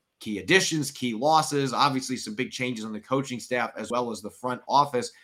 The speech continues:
previewing the Bears as we head into Thursday's second preseason game. We'll be right back. Bet online dot net is the fastest and easiest way to check in on all your betting needs. Find all your favorite sports and events, the number one online source for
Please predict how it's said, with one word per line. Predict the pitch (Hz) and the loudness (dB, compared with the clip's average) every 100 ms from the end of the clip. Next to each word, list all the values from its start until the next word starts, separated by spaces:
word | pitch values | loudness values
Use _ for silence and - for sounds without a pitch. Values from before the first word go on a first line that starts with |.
| _ - | _ 0
previewing | 220 220 202 165 | 2 4 4 4
the | 139 | 4
Bears | 143 135 127 | 4 4 2
as | 127 | 0
we | 127 | 0
head | 139 139 | 2 2
into | 135 - 113 104 101 _ _ | 0 -2 -2 -2 -6 _ _
Thursday's | - 127 107 123 107 - | -2 0 0 -2 -2 -2
second | 160 123 92 - _ _ | -2 -2 -8 -12 _ _
preseason | 127 120 - 123 113 110 | -4 -4 -2 -2 -2 -2
game. | 104 90 | -4 -4
We'll | 98 117 | -4 0
be | 127 | 0
right | 110 113 120 | 2 -2 -2
back. | 110 92 - _ _ _ _ _ - | -4 -4 -8 _ _ _ _ _ 8
Bet | 254 | 10
online | 277 254 262 | 10 10 8
dot | 247 233 165 | 6 4 4
net | 220 | 2
is | 160 | 2
the | 135 | -2
fastest | - 180 185 175 170 147 | 0 2 2 0 -2 -2
and | 139 | -4
easiest | 185 208 165 131 | -2 -2 0 -2
way | 147 147 | 0 0
to | 127 | 0
check | 160 147 143 | 2 2 2
in | |
on | 127 | -2
all | 127 127 | 0 0
your | 113 | -2
betting | 92 131 135 107 | -2 -2 -2 -2
needs. | 139 131 101 - - - | -2 -2 -4 -10 -16 4
Find | 196 226 | 4 6
all | 180 | 4
your | 135 | 4
favorite | 113 127 107 | 2 -2 -2
sports | - - 175 170 | -8 -4 -2 -2
and | 180 | -2
events, | 160 139 104 | 2 2 2
the | 107 | -6
number | 104 143 143 | -2 -2 2
one | 135 | 0
online | 127 120 131 127 127 107 | 0 0 0 2 -2 -4
source | 113 110 104 | -6 -8 -8
for | 95 | -12